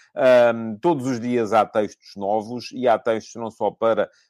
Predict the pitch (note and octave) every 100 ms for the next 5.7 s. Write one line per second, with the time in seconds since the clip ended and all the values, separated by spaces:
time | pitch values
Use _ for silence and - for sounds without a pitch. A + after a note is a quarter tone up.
0 | _ G#2+ C#3 E3+ D#3 D3 A#2+ C3 B2+ B2+
1 | C3+ C3 - C#3 A2 A#2+ A2 - C3 -
2 | A#2+ G#2+ G2 G#2+ C#3+ C#3+ C3 C3+ B2 -
3 | B2 A2 B2+ A2+ B2+ G#2+ A2+ G#2 C#3+ B2
4 | - D3+ B2+ F2+ - _ _ _ - C3
5 | B2 B2+ E3 D3+ C#3+ C3+ G#2+